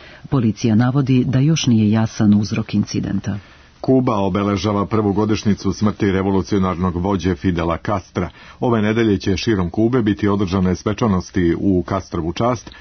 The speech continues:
Speaker 2: a kulturne institucije će svoje programe posvetiti sećanju na vođu. O događajima u svetu,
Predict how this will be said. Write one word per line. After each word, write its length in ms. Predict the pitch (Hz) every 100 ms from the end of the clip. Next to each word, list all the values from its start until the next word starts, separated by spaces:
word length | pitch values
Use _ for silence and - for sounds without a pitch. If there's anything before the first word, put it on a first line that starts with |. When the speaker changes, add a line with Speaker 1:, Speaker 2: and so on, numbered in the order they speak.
| -
Speaker 2:
a 160 | - 117
kulturne 440 | 117 123 127 110
institucije 580 | 101 90 104 107 - 107
će 160 | 90 87
svoje 220 | - 85
programe 440 | 92 104 110 110
posvetiti 600 | 101 98 101 90 92 101 92
sećanju 640 | - 85 - 85 80 80
na 160 | 101 95
vođu. 320 | 78 69 - - - -
O 100 | 117
događajima 440 | 92 78 69 78 90
u 40 |
svetu, 400 | - 113 117 -